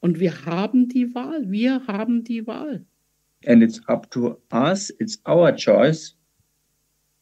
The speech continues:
Speaker 1: Und wir eben dürfen uns entscheiden zwischen dem Report, was vielleicht der Doktor sagt, oder dem Report, was Gott sagt.
Speaker 2: And we can choose whether the report of the doctor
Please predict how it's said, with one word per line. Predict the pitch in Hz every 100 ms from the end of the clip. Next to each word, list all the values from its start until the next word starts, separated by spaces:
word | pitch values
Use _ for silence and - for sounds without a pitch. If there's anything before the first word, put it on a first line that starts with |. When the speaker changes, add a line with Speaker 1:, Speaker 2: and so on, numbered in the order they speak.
| _ _
Speaker 1:
Und | 170
wir | 180 240 - -
eben | 208 202 196
dürfen | 214 214 214
uns | 196 190
entscheiden | 180 - 165 180 226 277 302 - _ _ _
zwischen | - 202 190 196
dem | 202 202 202
Report, | - 180 175 190 190 190
was | 180
vielleicht | 180 170 156
der | 156
Doktor | 151 185 185 240
sagt, | 233 247 247
oder | - 196 190
dem | 185 175
Report, | 180 180 165 156
was | 135 -
Gott | 151 151
sagt. | - 214 240 _ _ _ _ _ _ _
Speaker 2:
And | - 113 113
we | 160
can | - 196 185
choose | - 135 147 180 202 -
whether | 120 120 123
the | 117
report | 113 110 107 113 117 120
of | - -
the |
doctor | 107 113 117 - 170 175